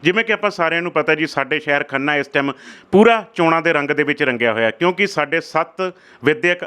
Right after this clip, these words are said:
ਅਦਾਰੇ, ਜਿਨ੍ਹਾਂ ਨੂੰ ਕਿ ਅਸੀਂ ਹੈਰੀਟੇਜ ਐਜੂਕੇਸ਼ਨਲ ਇੰਸਟੀਚਿਊਟਸ ਦੇ ਨਾਂ ਨਾਲ ਵੀ ਸੰਬੋਧਿਤ ਕਰਦੇ ਹਾਂ,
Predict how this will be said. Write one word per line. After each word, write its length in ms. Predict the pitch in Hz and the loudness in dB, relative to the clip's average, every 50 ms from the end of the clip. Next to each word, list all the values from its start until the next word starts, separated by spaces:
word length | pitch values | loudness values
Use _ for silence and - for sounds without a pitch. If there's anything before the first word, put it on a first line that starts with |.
| - 147 | -2 -2
ਅਦਾਰੇ, 360 | 135 120 127 123 123 123 123 | 0 0 0 -2 -2 -2 -4
ਜਿਨ੍ਹਾਂ 260 | 117 120 127 131 143 147 | -4 -4 -2 -2 -2 -2
ਨੂੰ 120 | 147 143 | -2 -4
ਕਿ 220 | - 147 147 135 | -2 -2 0 0
ਅਸੀਂ 240 | 127 - 147 139 117 | 0 -2 -2 -4 -2
ਹੈਰੀਟੇਜ 600 | 107 117 123 131 135 135 - 135 139 151 143 147 156 - - - - - - 135 | 0 0 0 0 -2 -2 0 0 0 0 0 -2 -6 -10 -10 -20 -20 -10 -4 -2
ਐਜੂਕੇਸ਼ਨਲ 600 | 127 127 131 139 131 135 135 131 - 156 151 143 - | -2 -2 -2 -4 -2 -2 -2 -2 -2 -4 -6 -4 -2
ਇੰਸਟੀਚਿਊਟਸ 680 | 143 131 131 - 151 143 - - 135 131 131 131 - 143 | -4 -4 -2 0 -2 -2 -2 -2 -4 -4 -4 -4 0 0
ਦੇ 120 | 156 151 | 0 2
ਨਾਂ 180 | 139 131 131 127 | 2 0 0 0
ਨਾਲ 160 | 127 131 123 | -2 -2 -2
ਵੀ 100 | 127 139 | -2 -4
ਸੰਬੋਧਿਤ 500 | - - 135 120 127 127 120 143 139 - | -2 -2 -2 0 0 -2 0 -2 -2 0
ਕਰਦੇ 300 | - 127 113 110 123 120 | 0 0 0 0 -2 -2
ਹਾਂ, 80 | 120 | -2